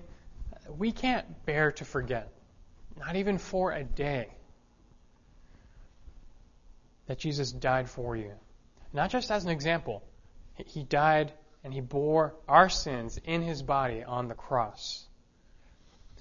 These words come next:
From the very beginning, that was his purpose. Matthew one twenty-one, the angel visits. "She will bear a son.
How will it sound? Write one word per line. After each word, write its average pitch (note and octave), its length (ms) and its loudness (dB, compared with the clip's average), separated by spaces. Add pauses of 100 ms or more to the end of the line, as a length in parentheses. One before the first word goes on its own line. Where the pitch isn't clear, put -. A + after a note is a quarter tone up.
(140)
From D#3+ 140 -2
the E3 80 4
very G#3 240 8
beginning, G3 400 8
that D3+ 160 6
was F#3+ 140 2
his - 260 -4
purpose. - 680 2 (640)
Matthew D3 240 2
one D#3 140 2
twenty-one, E3 480 2 (580)
the C#3+ 80 -2
angel D3+ 240 4
visits. C#3+ 560 4 (640)
"She - 260 2
will G3 140 12
bear F#3+ 200 12
a F3 80 10
son. F3 360 6